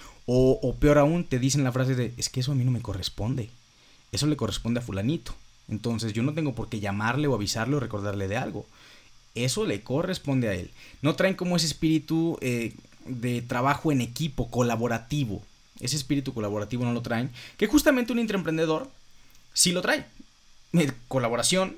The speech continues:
somos un equipo, estamos juntos en el barco, vamos a mejorarlo para juntos crecer, crecer todos en masa. Y está padrísimo,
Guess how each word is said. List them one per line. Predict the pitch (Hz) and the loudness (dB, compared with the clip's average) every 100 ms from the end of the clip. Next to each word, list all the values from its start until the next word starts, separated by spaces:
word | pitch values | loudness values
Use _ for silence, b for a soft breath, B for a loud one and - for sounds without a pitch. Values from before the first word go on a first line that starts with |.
| - | -6
somos | 139 135 | -2 0
un | 123 | 0
equipo, | 120 208 110 110 - | 2 0 0 -4 -4
estamos | - 135 131 | -2 -2 0
juntos | 139 127 117 | -2 -2 -2
en | 113 | 0
el | |
barco, | 143 185 165 | 2 2 2
vamos | 135 123 | 0 0
a | |
mejorarlo | 110 110 156 180 202 302 B B B | -2 2 4 4 2 -4 B B B
para | 127 123 | -4 -4
juntos | 120 180 208 208 202 | -2 2 2 2 0
crecer, | - 139 - 107 - - | 0 0 0 -2 -8 -4
crecer | 120 123 120 | 0 0 0
todos | 165 160 | 0 2
en | 131 | 2
masa. | 117 120 127 | 0 -2 2
Y | 151 | 2
está | - 185 | 2 0
padrísimo, | 170 156 170 - 147 110 | 0 0 0 0 0 0